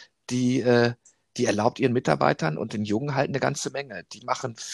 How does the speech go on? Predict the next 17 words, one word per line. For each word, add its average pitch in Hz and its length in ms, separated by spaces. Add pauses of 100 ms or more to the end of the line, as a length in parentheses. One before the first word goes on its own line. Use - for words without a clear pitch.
(220)
ähm, 107 360
äh, 101 540
Autoteilehersteller, 135 1040
die 113 140
bekommen 117 420
einen 117 220
Ausbildungstruck, - 1000
mit 135 160
dem 127 120
sie 131 100
durch 123 140
die 110 120
Gegend 135 260
fahren 123 320
können. 127 280 (440)
Und, 110 380
ähm, 107 220